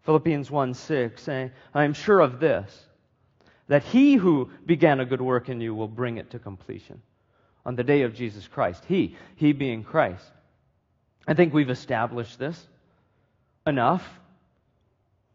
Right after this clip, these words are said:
that there really is no maturity without the gospel taking root, right? And, and that's where we must find ourselves, church.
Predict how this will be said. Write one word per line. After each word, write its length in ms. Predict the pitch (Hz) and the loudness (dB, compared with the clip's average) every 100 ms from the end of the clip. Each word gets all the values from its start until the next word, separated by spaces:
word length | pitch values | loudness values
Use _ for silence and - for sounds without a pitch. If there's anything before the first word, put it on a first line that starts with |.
| _ _ _ _ _ | _ _ _ _ _
that 160 | 165 165 | 0 4
there 120 | 190 | 6
really 260 | 180 190 160 | 6 6 4
is 160 | 131 | 2
no 100 | 151 | -2
maturity 540 | 135 - - 185 135 120 | -2 -4 0 2 2 0
without 480 | 127 127 127 - | -2 0 -2 -2
the 80 | 117 | -8
gospel 1000 | 117 110 117 143 175 - - 113 78 82 - | -8 -2 2 4 2 -6 -14 -10 -10 -10 -6
taking 380 | 135 123 120 107 | -6 -6 -10 -8
root, 280 | 120 - - _ _ - | -8 -8 -12 _ _ -12
right? 220 | 110 - _ _ _ _ _ _ _ _ _ - | -12 -12 _ _ _ _ _ _ _ _ _ 0
And, 160 | 170 | 0
and 180 | 175 165 | 2 4
that's 240 | 175 185 | 4 2
where 180 | 180 185 | 4 6
we 160 | 156 160 | 6 4
must 280 | 151 139 - | 2 0 0
find 240 | 160 147 | 0 2
ourselves, 560 | 131 127 - 156 120 - | 2 2 2 2 2 -8
church. 420 | - 117 - | -8 -8 -10